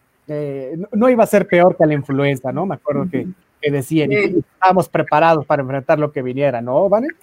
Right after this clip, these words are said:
Speaker 2: Sí, pues, de hecho, este, un grave error sin duda, ¿no? También, eh, pero justamente eso, ¿no?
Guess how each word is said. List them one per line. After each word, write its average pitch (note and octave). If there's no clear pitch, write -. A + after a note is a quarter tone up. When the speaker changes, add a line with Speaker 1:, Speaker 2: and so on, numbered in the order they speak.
Speaker 2:
Sí, D#4
pues, G3+
de A3+
hecho, A#3+
este, G#3
un A#3
grave A#3+
error A3+
sin G#3
duda, A3
¿no? A3+
También, F#3
eh, E3
pero A#3
justamente C4+
eso, G#3
¿no? F#3